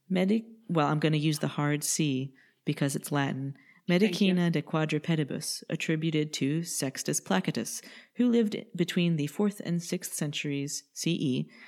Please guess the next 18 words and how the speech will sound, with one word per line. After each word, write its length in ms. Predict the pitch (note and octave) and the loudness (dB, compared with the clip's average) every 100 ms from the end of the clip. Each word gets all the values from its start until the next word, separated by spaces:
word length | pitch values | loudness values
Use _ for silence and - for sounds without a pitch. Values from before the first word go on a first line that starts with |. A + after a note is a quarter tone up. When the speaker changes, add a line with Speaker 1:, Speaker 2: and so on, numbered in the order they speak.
| - - | -16 -4
Speaker 1:
and 260 | D3+ C#3+ | 0 0
whose 220 | D#3 E3 D#3+ | 2 0 0
work 180 | D#3+ | -2
was 100 | D#3 | -2
translated 560 | - D#3+ D3+ D3+ C#3+ C#3+ | -4 -2 -2 -2 -2 -4
into 280 | - C#3 D3 | -4 -4 -2
Anglo-Saxon 680 | C#3+ C#3 C3+ F#3+ F#3 D#3+ - | -2 -4 0 2 2 0 -2
in 100 | C#3 | -2
the 60 | |
tenth 220 | C3 C3+ - | -4 -6 -6
century. 480 | C3 C3 - E3+ - _ _ _ - - - | -6 -8 -10 -12 -16 _ _ _ -20 -20 -6
So 420 | - D3+ C#3+ - - - _ _ | -2 0 0 -2 -10 -20 _ _
this 260 | F#3+ G#3 - | 0 2 2
work 340 | C#3+ F3+ - - | 2 0 -6 -8
suggests 480 | - E3 D3+ D3 - | -4 0 0 0 0
the 120 | D#3 | -2
following 420 | - C4+ C#4+ G#3 D3+ | 0 2 4 2 2
uses, 440 | C3+ E3 G#3 | 0 0 -2